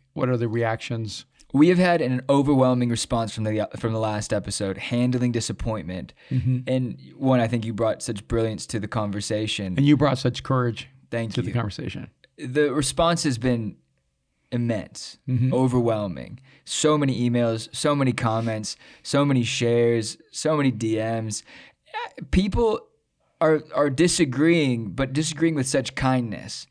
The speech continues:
Speaker 1: And respect.
Speaker 2: And respect. And
Speaker 1: Yeah.
Speaker 2: I think we're doing something really different here on the podcast where we're disagreeing,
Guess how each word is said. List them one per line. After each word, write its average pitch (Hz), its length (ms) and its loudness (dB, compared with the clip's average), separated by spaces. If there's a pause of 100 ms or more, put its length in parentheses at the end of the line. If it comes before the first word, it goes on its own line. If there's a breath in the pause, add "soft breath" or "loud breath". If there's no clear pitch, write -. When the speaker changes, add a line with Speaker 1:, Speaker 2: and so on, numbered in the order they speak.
(100)
Speaker 1:
And 160 160 4
respect. - 520 0
Speaker 2:
And 156 180 2
respect. 139 600 0
And 131 120 0
Speaker 1:
Yeah. 139 60 2
Speaker 2:
I 139 60 2
think 180 260 -6
we're 175 140 2
doing 151 260 2
something 139 340 -2
really 135 340 6
different 120 500 -2
here 110 260 -2
on 107 120 -4
the 104 60 -6
podcast 110 680 -2
where 113 80 -2
we're 110 100 -2
disagreeing, 123 1040 0